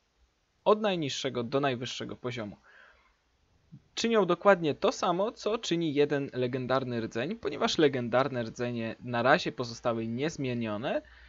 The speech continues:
i w związku z tym działają tak, jak i działały wcześniej, czyli jeden legendarny rdzeń wymaksuje wam jeden dany mod. Natomiast co się dzieje z Endo?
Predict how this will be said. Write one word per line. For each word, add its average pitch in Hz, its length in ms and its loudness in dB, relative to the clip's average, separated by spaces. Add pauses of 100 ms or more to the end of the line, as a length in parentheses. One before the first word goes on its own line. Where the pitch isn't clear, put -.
(120)
i 269 120 -4
w 247 60 -4
związku 196 420 2
z - 60 -4
tym 156 180 0
działają 131 480 6
tak, - 280 4
jak 147 140 0
i 139 60 -4
działały 123 400 4
wcześniej, 127 540 0
czyli 139 320 -2
jeden 202 300 0
legendarny 120 640 -2
rdzeń 156 440 -2 (260)
wymaksuje 185 540 6
wam 143 240 2
jeden 139 560 2 (100)
dany 120 520 -4 (320)
mod. 127 380 0 (340)
Natomiast 196 640 0
co 220 160 0
się 190 160 0
dzieje 165 260 4
z - 140 -10
Endo? 135 440 -2